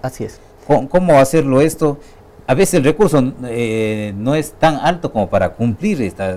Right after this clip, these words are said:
Speaker 2: estos objetivos.
Speaker 1: Bueno, eh, no, se ha analizado previamente, ¿no? Antes de socializar, de orientar a las, a las personas, a las comunidades, obviamente, y esa es la función de, de planificación con la alcaldía, con, eh, los señores concejales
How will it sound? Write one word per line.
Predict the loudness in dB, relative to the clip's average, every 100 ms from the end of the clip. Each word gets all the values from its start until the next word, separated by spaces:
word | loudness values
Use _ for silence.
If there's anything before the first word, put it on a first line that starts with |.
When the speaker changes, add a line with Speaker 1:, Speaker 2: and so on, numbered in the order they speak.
| -10
Speaker 2:
estos | -18 -14
objetivos. | -12 -12 -16 -18 -20 -20 -20 -20 0
Speaker 1:
Bueno, | 0 0 -6
eh, | -4 -4 -6 -6
no, | -4 -4 -6
se | -6 -2
ha |
analizado | 0 0 0 0 0
previamente, | -4 -6 -4 -6 -8 -8
¿no? | -8 -6
Antes | -6 -8 -8
de | -8 -8
socializar, | -8 -6 -6 -4 2 2 2 -6 -20 -20 -20 -4
de | 0 0 -2 -4 0
orientar | 2 2 -2 4 4 4
a | 0
las, | -6 -8 -4
a | -2
las | -2
personas, | -4 -6 -4 -4 -4
a |
las | -8 -6
comunidades, | -6 -4 0 0 0 -6 -18 -20 -2
obviamente, | 0 2 0 -2 -4
y | -6
esa | -6
es |
la | -6
función | -6 -8 -6 -6
de, | -4 -6
de | -6
planificación | -6 -6 -6 -6 -4 -4 -6
con | -4
la | -4
alcaldía, | -2 -4 -2 -2 -2
con, | -6 -6 -10 -12
eh, | -8 -6 -6
los | -8
señores | -6 -8
concejales | -8 -10 -2 -2 -2